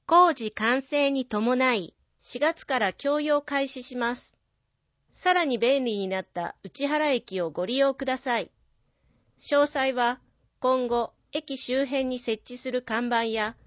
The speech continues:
市ホームページでお知らせします。問い合わせ、内原駅南口周辺地区整備事務所。電話、二一五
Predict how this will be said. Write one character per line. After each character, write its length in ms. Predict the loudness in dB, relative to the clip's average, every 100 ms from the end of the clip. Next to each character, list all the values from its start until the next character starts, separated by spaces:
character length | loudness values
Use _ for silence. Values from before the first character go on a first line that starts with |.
| -20 _ _
市 400 | -10 -6 -6 -8
ホ 220 | 0 0
ー 20 |
ム 160 | 2 -2
ペ 220 | -2 -4
ー 20 |
ジ 140 | -4 -6
で 180 | -8 -8
お 80 | -8
知 140 | -4
ら 100 | -4
せ 140 | -4
し 160 | -8 -6
ま 200 | -6 -6
す。 120 | -10 _ _ _ _ _ _ _ _ _ _ -4
問 180 | 2 4
い 80 | 4
合 60 | 4
わ 120 | 2
せ、 320 | 0 -2 -2 _ _ -10
内 260 | -8 -2 0
原 260 | 2 2
駅 400 | 0 -2 -8 -14 -8
南 420 | -4 -2 -2 -2
口 300 | -6 -8 -8
周 280 | -6 -4 -4
辺 280 | -2 -2 -2
地 180 | -6 -6
区 240 | -8 -8 _
整 340 | _ 0 2
備 180 | 2 -6
事 140 | -8 -6
務 120 | -4
所。 300 | -2 -4 -6 _ _ _ _ _ _ _ _ -4
電 300 | 0 0 2
話、 260 | 2 0 -4 _ -10
二 360 | -6 -4 -4 -6
一 240 | -8 -6
五 260 | -2 -2